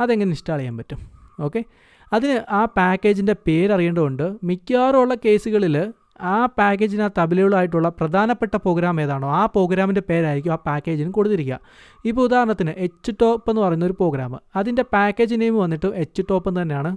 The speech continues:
കൊടുത്തിരിക്കുന്നത്. അപ്പോൾ അത് ഇൻസ്റ്റാൾ ചെയ്യണമെന്നുണ്ടെങ്കിൽ sudo apt install എച്ച് ടോപ്പ് എന്ന് ടൈപ്പ് ചെയ്തിട്ട് എൻ്റർ കൊടുത്താൽ മതി. ഓക്കെ, അപ്പോൾ ആ പാക്കേജ് എന്താണ് ഡൗൺലോഡ് ചെയ്ത്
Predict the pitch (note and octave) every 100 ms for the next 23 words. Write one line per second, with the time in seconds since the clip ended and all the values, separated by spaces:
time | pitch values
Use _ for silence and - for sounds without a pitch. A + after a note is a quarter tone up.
0 | - F#3+ E3+ D#3+ C3 B2 - - - -
1 | B3+ C4 B3 C4 A#3 - B3 A#3 G3+ F#3+
2 | D3 C3 B2+ D3 G3 _ _ - - -
3 | A3+ B3 B3+ B3 - F3+ G3 G3+ - -
4 | - E3 F#3 - F#3+ F3+ F#3+ A#3+ - -
5 | - E3 - G3+ G3+ F#3+ F3 E3 D3 C#3
6 | D3+ C3+ D3 F#3 D3 D#3+ C#3 C3+ A#2 B2+
7 | - - - - _ - C#3 G#3+ B3 _
8 | _ _ _ _ G#3+ A3+ A#3+ B3+ G#3+ F#3+
9 | F#3+ G3+ F3+ E3 D3 C#3+ C#3+ C#3+ D3+ D#3+
10 | E3+ D3 C3+